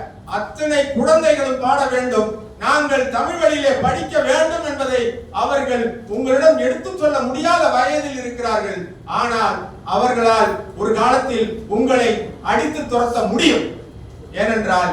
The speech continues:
"எங்கள் தாய்மொழியில் கல்வி கொடுக்காத இந்த அரசை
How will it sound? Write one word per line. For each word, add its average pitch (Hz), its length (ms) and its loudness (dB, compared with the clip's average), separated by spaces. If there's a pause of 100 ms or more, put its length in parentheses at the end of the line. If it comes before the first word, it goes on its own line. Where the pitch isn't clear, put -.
(120)
"எங்கள் 233 340 2
தாய்மொழியில் 269 720 2
கல்வி 254 240 0
கொடுக்காத 233 440 2
இந்த 196 240 -2
அரசை 208 420 0